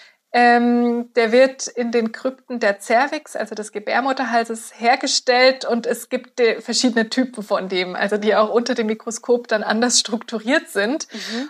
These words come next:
Speaker 1: Und, ähm, ich sag mal genau, während der Menstruation selbst beobachtet man ihn nicht. Danach hat man dann womöglich vielleicht erst ein paar Tage, wo man ihn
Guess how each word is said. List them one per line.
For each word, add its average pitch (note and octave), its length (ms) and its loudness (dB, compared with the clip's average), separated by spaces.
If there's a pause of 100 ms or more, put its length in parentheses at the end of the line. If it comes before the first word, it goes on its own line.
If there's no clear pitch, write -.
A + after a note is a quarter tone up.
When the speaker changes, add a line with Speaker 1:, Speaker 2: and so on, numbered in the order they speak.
(120)
Speaker 1:
Und, B3 520 2 (380)
ähm, A#3 640 2 (440)
ich A#3 200 -6
sag A#3 220 2
mal B3 80 0
genau, G#3 240 0
während A3+ 200 4
der B3 80 4
Menstruation A3 480 0
selbst G#3+ 300 -2
beobachtet A3 480 -4
man G3 140 -6
ihn G3 120 -6
nicht. D#4+ 380 -4
Danach A3 400 0
hat A#3 180 -2
man G#3+ 140 -4
dann G#3 420 0
womöglich G#3 640 -2 (220)
vielleicht G3+ 360 -6
erst G3+ 220 -6
ein G#3 60 -18
paar G#3 180 -12 (140)
Tage, G3+ 320 -4
wo G3+ 80 -2
man G3 140 -6
ihn G#3 200 -10